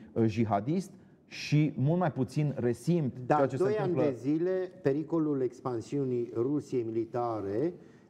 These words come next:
Speaker 2: uh, datorită invaziei în Ucraina, a fost văzută mult mai aproape decât, uh, pericolul terorist, uh, dat de organizațiile, uh, islamiste. Uh,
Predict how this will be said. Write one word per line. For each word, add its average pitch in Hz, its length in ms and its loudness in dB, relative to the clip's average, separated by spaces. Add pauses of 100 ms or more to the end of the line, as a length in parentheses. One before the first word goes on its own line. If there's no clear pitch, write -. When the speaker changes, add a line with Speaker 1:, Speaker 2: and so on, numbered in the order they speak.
(100)
Speaker 2:
uh, 113 140 0
datorită 110 640 -2 (220)
invaziei 110 440 -2
în 98 60 -6
Ucraina, 107 500 -2
a 143 40 -2
fost 135 220 -2
văzută 151 580 -2 (560)
mult 180 680 0
mai 170 200 0
aproape 143 880 -2 (360)
decât, 113 460 -4 (500)
uh, 104 600 -4
pericolul 123 360 0
terorist, 113 540 -2
uh, 101 640 -2 (180)
dat 117 160 -2
de 117 60 -4
organizațiile, 107 720 -4 (340)
uh, 98 60 -4 (400)
islamiste. 117 680 -4 (320)
Uh, 110 60 -4